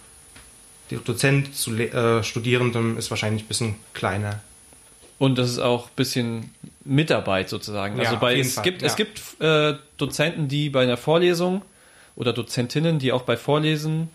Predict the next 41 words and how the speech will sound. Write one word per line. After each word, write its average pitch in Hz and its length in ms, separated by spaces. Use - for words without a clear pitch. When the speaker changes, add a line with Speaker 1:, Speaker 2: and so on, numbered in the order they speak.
Speaker 2:
Vorlesungen 160 680
Leute 135 300
auffordern, 143 440
mitzumachen, 151 380
Fragen 143 260
zu 147 120
beantworten, 151 400
aber 123 200
Seminare 127 480
sind 135 140
ja 127 80
meistens 127 360
auch 98 140
Gruppenarbeiten. 110 800
Speaker 1:
Mhm. 131 260
Speaker 2:
Sehr 127 260
viel 127 180
mehr 117 340
einfach 107 240
mitmachen 104 580
und - 160
selber, 123 540
ähm, 110 360
also 117 180
bei 120 100
uns 147 200
in 143 100
der 139 160
Uni 151 180
ist 135 100
es 127 140
so 139 80
ein 120 40
bisschen, 131 420
früher 156 300
habe 151 140
ich 147 100
so 143 160
das 131 160
empfunden 127 460
als, 117 520